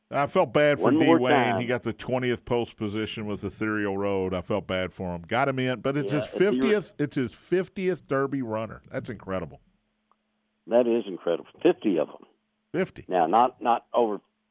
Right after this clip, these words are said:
Speaker 2: you know, not over fifty years. He's had more than one
Speaker 1: Yeah.
Speaker 2: on occasion. But
Speaker 1: Yeah.
Speaker 2: you, you know, you realize this has been, it's since nineteen ninety-nine since he's won the Derby. And it was almost like, my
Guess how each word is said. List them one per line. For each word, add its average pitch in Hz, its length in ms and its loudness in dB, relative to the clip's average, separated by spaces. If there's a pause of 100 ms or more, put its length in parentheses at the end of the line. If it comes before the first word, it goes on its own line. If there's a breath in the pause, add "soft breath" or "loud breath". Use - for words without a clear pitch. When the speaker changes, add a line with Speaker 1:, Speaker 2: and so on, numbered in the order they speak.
(160)
Speaker 2:
you 113 100 -10
know, 98 140 -4
not 107 120 0
over 80 260 -6
fifty 92 240 -8
years. 95 300 -6
He's 85 120 -12
had 101 160 4
more 92 220 0
than 78 240 -6
one 95 460 0
Speaker 1:
Yeah. 120 320 -2 (120)
Speaker 2:
on 80 160 0
occasion. 82 500 -4
But 82 120 -10
Speaker 1:
Yeah. 80 80 -2 (120)
Speaker 2:
you, - 100 -6
you 202 60 0
know, 285 260 4
you 330 180 0
realize - 360 6
this - 140 -2
has - 200 -20
been, 156 240 2 (340)
it's - 200 -4
since 185 240 2
nineteen 135 680 0
ninety-nine 107 880 0 (600)
since 101 180 -12
he's 131 180 2
won 113 280 6
the 85 60 0
Derby. 90 400 2 (420)
And 110 100 2
it 127 60 4
was 104 160 -2
almost 170 400 4
like, 107 200 -4
my 160 180 -12